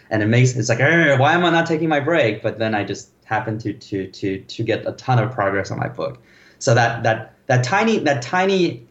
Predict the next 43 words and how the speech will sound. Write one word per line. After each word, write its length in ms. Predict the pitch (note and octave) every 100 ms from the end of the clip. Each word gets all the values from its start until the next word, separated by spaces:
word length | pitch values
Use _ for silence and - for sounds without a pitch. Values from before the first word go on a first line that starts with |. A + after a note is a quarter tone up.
| -
action 360 | C3 - F#3
is 140 | D3 G#2+
very 200 | A#2 C3
important 300 | B2 B2 A2
in 60 |
our 80 | G2
brain's 260 | G#2 G#2 F#2+
head. 140 | G2+
If 100 | F#2+
you've, 200 | G#2+ G2+
if 160 | G2 G#2
you've 140 | G2
read, 200 | A2+ A2+
uh, 340 | G#2 F#2+ F#2+ - - -
Getting 260 | A#2 B2 A#2+
Things 240 | G#2+ G2+
Done, 260 | G#2+ G2+ -
right? 340 | D#2+ F#2 - - _ _ -
It's 180 | A2+ A2+
like 200 | A2 G#2+
when, 480 | A2 C3+ D3+ E3+ E3+ B2+ B2
when 360 | D3 F3+ F3
we 200 | C#3 C#3 - -
don't 240 | C#3 A#2
really 180 | E3+ F#3
know 220 | E3+ D#3
what 180 | D#3 D3
to 60 | C#3+
do 220 | A#2+ B2+
or 180 | A2+ - A#2+
the 80 |
work 280 | A2+ B2 C3+
is 120 | A#2+
a 20 | G#2+
huge 340 | - A#2+ -
chunk, 320 | A#2+ A2+ - - _ _ _ -
then 140 | A#2+
we 80 | A#2+
procrastinate, 720 | A#2+ A2+ A2+ A2 - G2+ F#2+
then 160 | G#2 G#2
we, 200 | G2+ - _
then 180 | A2+ A2
we, 240 | G#2+ G#2